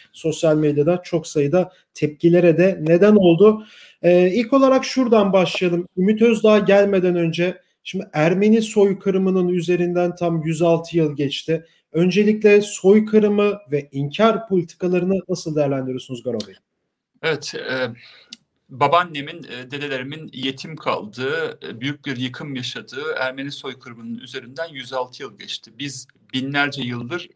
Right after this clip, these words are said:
Speaker 2: bu topraklarda yaşıyoruz. Bizler önce Urartu, Hitit, e, Selçuklu vatandaşlarıydık, Roma, Bizans vatan-, vatandaşlarıydık, Ermeni krallıklarının vatandaşlarıydık. Son altı yüz yıl boyunca da Osmanlı İmparatorluğu'nun vatandaşları olduk.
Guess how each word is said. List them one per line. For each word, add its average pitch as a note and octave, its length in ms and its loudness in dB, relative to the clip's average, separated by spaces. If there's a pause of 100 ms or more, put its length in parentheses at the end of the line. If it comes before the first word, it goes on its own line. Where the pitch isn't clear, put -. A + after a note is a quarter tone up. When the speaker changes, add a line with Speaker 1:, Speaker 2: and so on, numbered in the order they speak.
Speaker 2:
bu - 100 -20
topraklarda G#2+ 600 -14
yaşıyoruz. B2 720 -16 (380)
Bizler C#3+ 540 -4
önce C#3 640 -4 (140)
Urartu, C3 600 -2
Hitit, B2+ 840 -12
e, A2 280 -8
Selçuklu B2 920 -10 (380)
vatandaşlarıydık, A2+ 840 -8
Roma, B2+ 340 -4
Bizans B2 420 -4
vatan-, G2+ 300 -12 (120)
vatandaşlarıydık, G#2+ 720 -12
Ermeni B2+ 340 -6
krallıklarının G#2+ 760 -12
vatandaşlarıydık. G#2 880 -20 (420)
Son D3+ 280 -6
altı C#3 400 -4
yüz B2+ 180 -10
yıl A2+ 240 -12
boyunca A2 380 -10
da F#3 200 -6
Osmanlı C#3+ 500 -8
İmparatorluğu'nun G#2 800 -14
vatandaşları G#2 680 -14
olduk. G2 300 -16